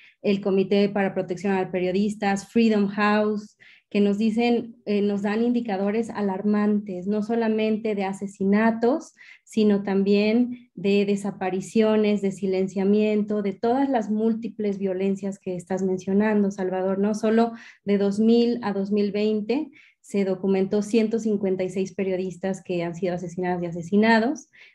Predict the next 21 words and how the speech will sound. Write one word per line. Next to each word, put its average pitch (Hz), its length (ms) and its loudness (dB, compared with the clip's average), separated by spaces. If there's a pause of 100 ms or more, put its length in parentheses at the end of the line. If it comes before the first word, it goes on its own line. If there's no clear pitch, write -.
Por 214 180 -2
tanto, 254 220 2
llevamos 247 460 4
cuatro 240 320 2
administraciones 220 1200 0
desde 208 760 0
la 202 140 -2
administración 196 540 -2
del 208 100 -4
presidente 202 460 -2
Fox 240 480 -4 (460)
que 220 280 2
hemos 269 320 4
presenciado 214 720 0
un 226 180 4
aumento 214 680 2
de 214 80 -2
la 190 140 -4
violencia 190 420 -4
hacia 185 240 -6
periodistas 202 840 -2